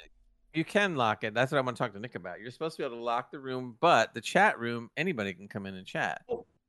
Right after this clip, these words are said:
Speaker 2: why don't
Speaker 1: You
Speaker 2: we
Speaker 1: just
Speaker 2: just
Speaker 1: can't.
Speaker 2: stick it in the podcaster's room then? Because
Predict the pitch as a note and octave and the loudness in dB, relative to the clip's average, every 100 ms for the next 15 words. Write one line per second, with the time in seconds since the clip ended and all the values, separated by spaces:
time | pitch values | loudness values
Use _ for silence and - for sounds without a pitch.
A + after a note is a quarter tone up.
0 | _ D4 F4 - C#4+ B3+ C4 A#3+ A#3 A#3 | _ 2 4 4 2 4 4 4 2 4
1 | A#3+ F#3+ - - _ - A3+ C4 D4+ D4+ | 4 2 0 -8 _ 6 6 8 4 4
2 | - A#3+ A3+ F3 C#3 A#2+ G#2+ G#2 - C3+ | 4 4 4 2 4 2 2 -2 -6 -8
3 | - | -8